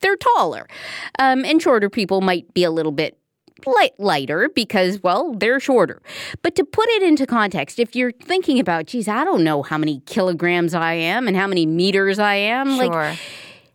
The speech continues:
Speaker 1: there are calculators online, right?
Speaker 2: Absolutely.
Speaker 1: So
Speaker 2: No.
Speaker 1: you just, like,
Speaker 2: Yes.
Speaker 1: Google B M I.
Speaker 2: Yes,
Speaker 1: And
Speaker 2: B M I calculator. Uh-huh.
Speaker 1: all, all of these calculators will pop up.
Speaker 2: Absolutely.
Speaker 1: Now, I will tell you that I have friends who have
Speaker 2: Mm-hmm.
Speaker 1: done this,
Speaker 2: Mm-hmm.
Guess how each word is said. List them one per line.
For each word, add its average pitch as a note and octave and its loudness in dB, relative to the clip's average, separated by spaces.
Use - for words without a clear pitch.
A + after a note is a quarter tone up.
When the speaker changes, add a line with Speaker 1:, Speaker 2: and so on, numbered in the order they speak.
Speaker 1:
there C#4+ 0
are D4 2
calculators F#3 0
online, F#3 0
right? A3 0
Speaker 2:
Absolutely. D#3 -4
Speaker 1:
So G3 0
Speaker 2:
No. D4 2
Speaker 1:
you B3+ 0
just, C4 0
like, A3 2
Speaker 2:
Yes. D#3+ -8
Speaker 1:
Google F#3+ 2
B G#3+ 0
M E3+ 2
I. C#3 -2
Speaker 2:
Yes, D#3+ -6
Speaker 1:
And A3 0
Speaker 2:
B A3 2
M A#3 -2
I G#3+ -2
calculator. E3+ -6
Uh-huh. C#4 2
Speaker 1:
all, D#4 2
all F4+ 2
of D#4 2
these B3 2
calculators F#3 0
will F3+ 2
pop D3 -2
up. - -12
Speaker 2:
Absolutely. - -6
Speaker 1:
Now, C4+ 0
I G4+ 0
will G#4+ 4
tell C#4+ 2
you D3 -6
that A#3 0
I E4 -2
have D#4+ 0
friends E3 -4
who A#3+ 2
have B3 6
Speaker 2:
Mm-hmm. G#3+ -2
Speaker 1:
done G#3+ 2
this, F4 -4
Speaker 2:
Mm-hmm. A#3+ 2